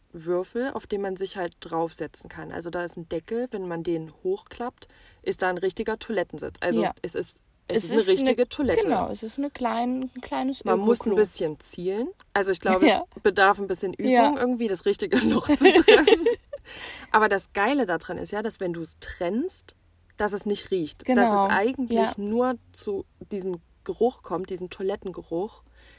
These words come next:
Speaker 1: Und das haben halt viele gefragt, wie ist denn das, wenn die Toilette halt im Bus ist?
Speaker 2: Mhm.
Speaker 1: Aber man riecht es nicht. Also man
Speaker 2: Genau.
Speaker 1: riecht es irgendwann.
Speaker 2: Ja.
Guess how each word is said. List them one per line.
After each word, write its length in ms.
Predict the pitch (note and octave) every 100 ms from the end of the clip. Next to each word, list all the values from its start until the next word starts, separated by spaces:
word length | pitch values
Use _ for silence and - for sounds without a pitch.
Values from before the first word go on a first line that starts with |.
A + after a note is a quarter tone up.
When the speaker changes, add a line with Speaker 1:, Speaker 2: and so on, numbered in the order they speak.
| _ -
Speaker 1:
Und 60 |
das 120 | F#3+ G3
haben 180 | G3
halt 140 | G3 -
viele 180 | F#3+ F3
gefragt, 420 | F3 - C4+ -
wie 60 |
ist 140 | F3+ F#3+
denn 80 | F3+
das, 180 | E3+
wenn 140 | F3+ E3+
die 100 | E3+
Toilette 460 | - F3+ F3+ F#3 F3+
halt 200 | E3+ -
im 260 | G#3 F#3+
Bus 300 | E3+ G3+ A3
ist? 380 | - F3 G#3+ - _ _ A3
Speaker 2:
Mhm. 400 | G#3 G3+ G3+ G3+
Speaker 1:
Aber 180 | G3 F#3+
man 260 | F#3 F3
riecht 420 | E3+ G3+ G#3+ - D#3+
es 120 | -
nicht. 200 | D#3 -
Also 140 | F3
man 80 | E3+
Speaker 2:
Genau. 100 | A3+ A3+
Speaker 1:
riecht 140 | G#3
es 120 | F#3
irgendwann. 600 | - E3 D#3+ - D#3+ G3 C4+ _ _
Speaker 2:
Ja. 200 | A#3 A3